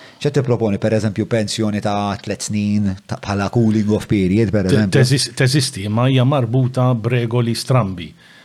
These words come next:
Speaker 2: u forsi ftit svantaġġati. Ċoe,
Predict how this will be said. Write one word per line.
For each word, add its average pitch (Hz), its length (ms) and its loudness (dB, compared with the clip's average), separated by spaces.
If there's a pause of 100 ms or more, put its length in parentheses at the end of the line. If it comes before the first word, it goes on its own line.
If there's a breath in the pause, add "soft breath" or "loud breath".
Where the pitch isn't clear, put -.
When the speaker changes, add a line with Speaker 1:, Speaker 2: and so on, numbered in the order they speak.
(120)
Speaker 2:
u 123 160 2
forsi 120 580 -2
ftit 117 340 -8
svantaġġati. 104 880 -4 (340 loud breath)
Ċoe, 110 360 0